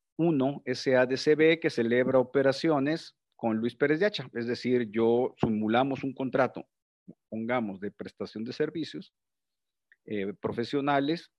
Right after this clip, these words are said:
me rece-, yo, Luis, recibo el servicio, yo les pago, nada más que el servicio nunca existió.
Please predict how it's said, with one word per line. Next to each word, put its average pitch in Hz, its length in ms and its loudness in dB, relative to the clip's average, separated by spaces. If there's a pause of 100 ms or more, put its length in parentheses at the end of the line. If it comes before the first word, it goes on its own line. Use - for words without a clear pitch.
(160)
me 107 200 -2
rece-, 98 300 -8
yo, 117 300 4
Luis, 139 260 2
recibo 123 380 0
el 135 80 -2
servicio, 160 480 0
yo 107 180 -2
les 113 180 -2
pago, 175 400 0 (120)
nada 127 200 -2
más 123 200 -2
que 127 80 -4
el 113 180 -4
servicio 110 380 -4
nunca 117 180 -8
existió. 131 420 -10